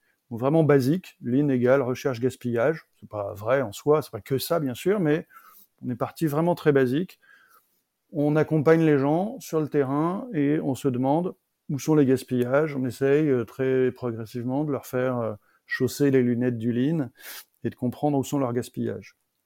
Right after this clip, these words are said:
Et en fait, on a eu une énorme surprise, puisque le, le gaspillage principal, celui qui dépassait tous les autres, c'était celui lié à la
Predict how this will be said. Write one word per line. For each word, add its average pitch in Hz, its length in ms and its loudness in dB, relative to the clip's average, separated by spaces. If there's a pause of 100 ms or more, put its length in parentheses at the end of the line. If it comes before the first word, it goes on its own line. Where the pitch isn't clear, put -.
(440)
Et 147 40 0
en 127 80 2
fait, 165 220 6
on 131 100 2
a 123 60 2
eu 139 100 4
une 139 100 4
énorme 135 340 2
surprise, 123 640 -4 (640)
puisque - 300 -8
le, 123 720 8
le 123 200 -2
gaspillage 143 760 6 (100)
principal, 147 640 0
celui 131 200 -8
qui 117 480 -4 (300)
dépassait 123 440 -2
tous 185 240 2
les 139 180 6
autres, 143 380 2 (600)
c'était 139 680 2
celui 151 380 2
lié 139 500 2
à 123 100 -4
la 117 460 -4